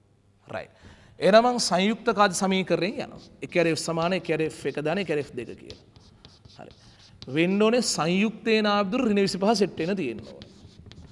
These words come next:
දැනට තියෙන එක කාචික නාභිදුර ඍණ විස්ස.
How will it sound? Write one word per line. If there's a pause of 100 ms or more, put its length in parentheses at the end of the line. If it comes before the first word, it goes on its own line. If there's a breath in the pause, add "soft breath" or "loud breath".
(560 loud breath)
දැනට
තියෙන
එක (140)
කාචික
නාභිදුර
ඍණ
විස්ස.